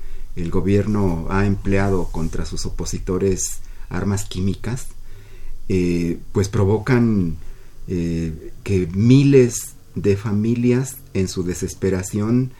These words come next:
se avienten al mar, eh, arriesgando su vida para tratar de llegar a una costa segura. Es lo que ha pasado en los países de, del sur de Europa.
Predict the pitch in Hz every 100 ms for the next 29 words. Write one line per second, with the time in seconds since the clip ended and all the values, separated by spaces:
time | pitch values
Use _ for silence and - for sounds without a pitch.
0 | - - - - - - 104 98 98 120
1 | 151 160 127 98 90 95 127 - - -
2 | - - - - - 98 87 87 85 92
3 | 98 101 87 110 123 123 113 87 - 104
4 | 90 104 107 120 127 - 101 98 98 98
5 | 92 110 110 113 101 92 92 90 104 110
6 | 101 107 107 - 101 101 - 104 104 101
7 | - - 95 90 143 95 - - - -
8 | - 117 120 120 127 139 127 127 120 123
9 | 120 101 98 95 95 101 104 - 117 101
10 | 101 87 82 90 92 85 - 104 107 107
11 | 90 - 92 101 139 - 95